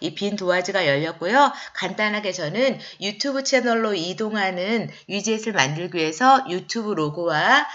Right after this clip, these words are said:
제 채널 이름인 친절한 박쌤으로 간단하게 디자인해 보도록 할게요.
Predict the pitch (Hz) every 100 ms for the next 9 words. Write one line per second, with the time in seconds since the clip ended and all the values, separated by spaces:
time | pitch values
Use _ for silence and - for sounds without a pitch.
0 | - - 170 - 269 277 247 160 165 226
1 | 220 320 311 302 277 165 151 190 170 175
2 | 185 - - 196 180 208 202 185 151 175
3 | 185 180 196 196 175 185 208 208 190 165
4 | 165 - 302